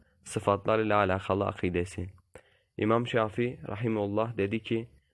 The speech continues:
Allah Tebareke ve Teala'nın bazı isimleri ve sıfatları vardır ki, onun kitabı bunları bildirmiş Nebisi ümmetine bunları haber vermiştir.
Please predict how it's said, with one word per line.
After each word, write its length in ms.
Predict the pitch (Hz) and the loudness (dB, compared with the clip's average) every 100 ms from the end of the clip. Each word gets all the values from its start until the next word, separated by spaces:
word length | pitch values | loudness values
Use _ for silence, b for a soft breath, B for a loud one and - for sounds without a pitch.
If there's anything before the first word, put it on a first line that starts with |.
| _ | _
Allah 300 | - 101 110 | -2 2 0
Tebareke 560 | 117 104 104 110 107 107 | 0 2 4 2 2 2
ve 100 | 101 | 2
Teala'nın 480 | 104 104 107 104 107 | 2 2 2 0 2
bazı 260 | 104 107 104 | 4 4 0
isimleri 520 | 101 - 95 101 104 | -4 -2 2 2 2
ve 80 | 104 | -2
sıfatları 600 | - - 90 95 101 107 | -2 0 0 2 2 2
vardır 360 | 104 101 113 | 2 2 -4
ki, 240 | - 113 117 b b b - | 0 -2 -2 b b b -2
onun 280 | - 110 120 | 2 4 2
kitabı 460 | - 117 107 117 | 0 2 2 2
bunları 420 | 110 110 101 107 113 | 2 2 4 2 2
bildirmiş 580 | 107 104 104 123 - B B B - | 0 0 0 -2 -4 B B B 0
Nebisi 440 | 95 95 101 120 | 2 4 0 0
ümmetine 560 | 113 110 104 104 107 107 | 0 0 0 0 0 2
bunları 300 | 104 95 104 | 2 2 2
haber 380 | 101 95 101 | 2 4 2
vermiştir. 560 | 95 87 90 95 - | 2 0 -2 -4 -10